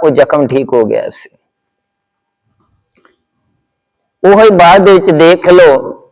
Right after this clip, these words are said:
ਹਰਿਮੰਦਰ ਸਾਹਿਬ ਦੀ ਉਸਾਰੀ ਹੋਈ, ਇਹ ਸਰੋਵਰ ਬਣਿਆ। ਇੱਕ ਵਿਦਵਾਨ ਨੂੰ ਪੜ੍ਹਦਾ ਪਿਆ ਸੀ, ਬੜੀ ਸੁੰਦਰ ਉਹਨਾਂ ਨੇ ਗੱਲ ਲਿਖਣਾ ਕੀਤੀ।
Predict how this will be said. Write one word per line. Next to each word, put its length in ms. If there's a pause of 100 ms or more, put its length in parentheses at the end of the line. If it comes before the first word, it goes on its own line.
(560)
ਹਰਿਮੰਦਰ 380
ਸਾਹਿਬ 440 (760)
ਦੀ 100
ਉਸਾਰੀ 500
ਹੋਈ, 320
ਇਹ 260
ਸਰੋਵਰ 500
ਬਣਿਆ। 420 (2250)
ਇੱਕ 180
ਵਿਦਵਾਨ 380
ਨੂੰ 180
ਪੜ੍ਹਦਾ 280
ਪਿਆ 200
ਸੀ, 80
ਬੜੀ 240
ਸੁੰਦਰ 340
ਉਹਨਾਂ 220
ਨੇ 100
ਗੱਲ 280
ਲਿਖਣਾ 320
ਕੀਤੀ। 480